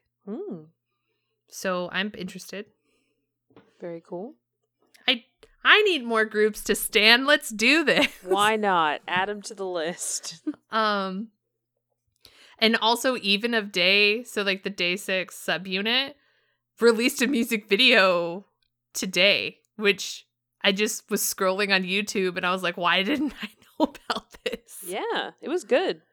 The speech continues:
Speaker 2: Yeah, it's called, um, So This Is Love. It was really, really good. Um, yeah, just watch it.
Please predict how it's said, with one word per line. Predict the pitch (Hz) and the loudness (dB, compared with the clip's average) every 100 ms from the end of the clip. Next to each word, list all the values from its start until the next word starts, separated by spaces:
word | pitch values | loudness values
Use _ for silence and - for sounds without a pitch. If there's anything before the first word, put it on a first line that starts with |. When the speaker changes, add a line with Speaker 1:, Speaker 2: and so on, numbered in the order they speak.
| _ _ _ | _ _ _
Speaker 2:
Yeah, | 220 226 196 | -2 0 0
it's | 208 - | -4 -8
called, | 240 226 220 208 - | -2 0 0 -4 -6
um, | 208 202 185 | -4 -4 -6
So | 180 - 220 | -8 -4 -2
This | 202 208 240 | -2 -6 -8
Is | 269 175 | -12 -6
Love. | 160 165 277 - - - | -4 -2 -6 -12 -18 -8
It | 196 | -6
was | 196 196 | -6 -8
really, | 175 180 170 180 | -10 -8 -8 -8
really | 175 160 170 | -8 -8 -8
good. | 180 131 147 185 - _ _ _ _ - | -8 -8 -8 -10 -16 _ _ _ _ -20
Um, | 160 139 - - 196 - _ _ _ _ _ _ _ _ _ _ _ _ | -16 -16 -16 -16 -16 -16 _ _ _ _ _ _ _ _ _ _ _ _
yeah, | - 185 185 | -6 -4 -4
just | - 175 | -6 -8
watch | 143 - | -10 -10
it. | - | -18